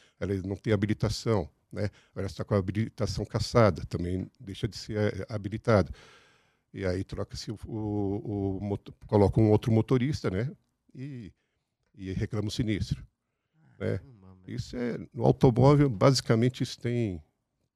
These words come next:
Speaker 1: toda semana, tá? É, embriaguez, isso, e embriaguez e a pessoa omite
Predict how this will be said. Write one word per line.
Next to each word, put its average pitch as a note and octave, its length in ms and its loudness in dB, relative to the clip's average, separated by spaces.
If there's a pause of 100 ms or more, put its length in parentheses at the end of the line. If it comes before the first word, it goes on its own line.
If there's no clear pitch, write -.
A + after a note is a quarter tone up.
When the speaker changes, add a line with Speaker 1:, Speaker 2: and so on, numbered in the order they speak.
(120)
Speaker 1:
toda B2 200 -4
semana, F2+ 360 -8 (200)
tá? G2 160 -6 (760)
É, F2+ 880 0 (580)
embriaguez, G2+ 800 -2 (640)
isso, - 320 -20
e F#2 160 -20
embriaguez F#2 680 -6
e F#2+ 40 -10
a F2+ 60 -12
pessoa F2+ 520 -8 (340)
omite G2 640 -6